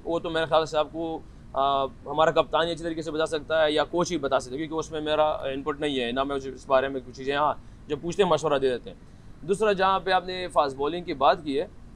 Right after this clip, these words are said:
तो, अ, मेरे ख्याल से, अ, हर एक batsman के लिए कहीं पे weakness होती है, कहीं strongness होती है हर जगह पे। तो अगर हमारी पूरी पाकिस्तान team की अगर आप बात करें और, अ, जितने भी achievements हैं, अब आप उसको, अ, देख लें, अगर world number one है, तो इसमें से एक अहम role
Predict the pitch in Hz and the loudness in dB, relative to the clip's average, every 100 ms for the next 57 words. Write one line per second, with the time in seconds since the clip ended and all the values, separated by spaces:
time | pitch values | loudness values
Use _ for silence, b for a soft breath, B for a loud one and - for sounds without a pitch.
0 | - - - - 180 190 196 196 196 - | -18 -16 -16 -2 2 4 4 2 -2 -6
1 | - - 165 175 202 233 226 220 220 208 | -18 -10 -6 2 4 6 6 6 2 0
2 | 208 196 - - - - 151 147 143 143 | 0 -4 -10 -20 -12 2 6 8 6 2
3 | - - - - 185 233 208 208 - 208 | -4 -20 -20 2 8 8 8 4 4 0
4 | 202 202 190 190 202 190 185 175 175 202 | 0 2 4 6 4 2 2 0 0 0
5 | 190 170 - 180 170 170 175 160 160 143 | 2 0 0 -4 -4 -2 0 0 0 -2
6 | 131 143 135 135 127 110 - - - - | -2 0 0 0 -2 -6 -8 -14 -16 -18
7 | - - - - - - 170 180 165 190 | -20 -20 -20 -20 -6 2 4 6 6 6
8 | 208 190 208 190 175 - 185 202 208 196 | 4 2 2 4 2 2 0 0 -2 0
9 | 190 170 170 147 170 180 160 156 226 - | 2 4 4 8 6 6 0 0 -2 -10
10 | - - 147 147 151 151 147 147 190 202 | -6 4 6 8 6 6 4 0 -2 0
11 | 190 185 196 208 190 147 107 - - - | 2 2 4 6 6 4 -2 -4 -18 -18
12 | - 151 175 175 202 - 208 190 190 190 | -4 4 6 6 2 4 2 4 0 -2
13 | 170 156 156 196 180 175 165 160 160 180 | 2 4 6 6 6 2 2 2 4 6
14 | 190 175 175 185 185 196 202 190 185 170 | 6 6 6 4 2 0 0 0 2 0
15 | - 185 202 185 190 190 | 2 4 6 4 2 0